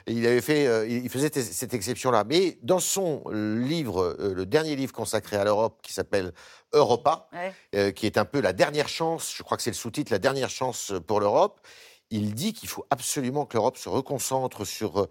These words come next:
Speaker 1: neuf, douze membres, euh, pour faire justement une union vraiment solide,
Speaker 2: Mhm.
Speaker 1: et qu'après, il faut passer des, enfin, il faut, euh, plusieurs cercles, si vous voulez.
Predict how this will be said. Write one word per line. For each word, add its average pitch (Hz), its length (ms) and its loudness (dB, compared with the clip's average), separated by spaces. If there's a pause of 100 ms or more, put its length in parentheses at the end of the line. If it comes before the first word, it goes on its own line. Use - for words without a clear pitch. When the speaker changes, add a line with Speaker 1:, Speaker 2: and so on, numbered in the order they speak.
(340)
Speaker 1:
neuf, 113 380 0
douze 120 280 -2
membres, 127 440 0 (460)
euh, 90 220 2
pour - 200 -8
faire 120 220 4
justement 110 340 -2
une 98 140 -4
union 117 300 0
vraiment 107 300 2
solide, 147 480 0
Speaker 2:
Mhm. 117 100 2 (280)
Speaker 1:
et 95 60 -8
qu'après, 156 300 0
il 139 60 -2
faut 101 120 -12
passer 151 400 0
des, 101 340 -4 (240)
enfin, - 160 -4
il 92 100 -6
faut, 143 360 2
euh, 98 60 0
plusieurs 107 500 -2
cercles, - 580 0
si - 180 -10
vous 95 120 -4
voulez. 92 300 -2